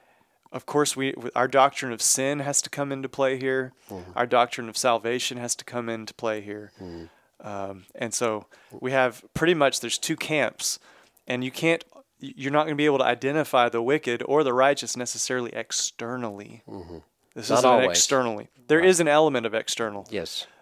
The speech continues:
Speaker 1: But, um,
Speaker 2: And the, and the end result is found at the, in the last part of the psalm, the last two verses.
Speaker 1: Yes.
Speaker 2: "Therefore, the wicked will not stand in the judgment."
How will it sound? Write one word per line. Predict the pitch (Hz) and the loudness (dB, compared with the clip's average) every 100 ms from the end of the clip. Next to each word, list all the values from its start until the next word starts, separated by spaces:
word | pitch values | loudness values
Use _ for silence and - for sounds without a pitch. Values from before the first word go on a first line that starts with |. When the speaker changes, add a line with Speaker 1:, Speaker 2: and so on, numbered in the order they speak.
| - | -8
Speaker 1:
But, | 113 110 _ _ _ _ - | -4 -4 _ _ _ _ -16
um, | - 104 98 95 _ - - | -10 -8 -10 -14 _ -20 -2
Speaker 2:
And | - 151 | 4 6
the, | 151 | 6
and | 139 | 6
the | 139 135 | 6 6
end | 185 | 6
result | 190 139 135 143 - | 4 2 4 4 2
is | 110 98 - 110 | -4 -4 -4 -6
found | - 123 110 | 4 6 6
at | 113 101 | 2 -4
the, | 107 101 95 64 78 | -8 -8 -10 -12 -10
in | 113 107 | -6 -2
the | 101 | 2
last | 104 107 107 - - | 4 2 0 -6 -10
part | - 110 107 | 0 2 2
of | - 107 98 92 - - - - | 0 -2 -2 -4 -12 -20 -16 -6
the | 104 | -2
psalm, | - - 113 107 101 95 - | 0 2 2 2 0 -4 -6
the | 101 | -2
last | 104 98 | -2 -4
two | - 101 | -8 -6
verses. | 98 104 - 95 | -2 -2 -2 -2
Speaker 1:
Yes. | 117 107 - - | 0 0 -2 -4
Speaker 2:
"Therefore, | - - 127 139 - 107 | -4 2 2 2 0 0
the | 107 98 | 2 -2
wicked | 92 123 - 135 123 107 | 0 -4 -4 -6 -6 -2
will | 120 123 | 2 2
not | 127 117 117 - | 2 -2 -2 -2
stand | - - 113 110 110 - | -2 -2 -2 -2 -2 -4
in | - 113 110 110 - - _ _ _ _ _ - | -2 2 2 0 -6 -20 _ _ _ _ _ -6
the | 107 104 104 101 - - - | 0 0 0 -6 -12 -20 -6
judgment." | 104 98 92 - 87 - | 0 2 2 -4 -12 -16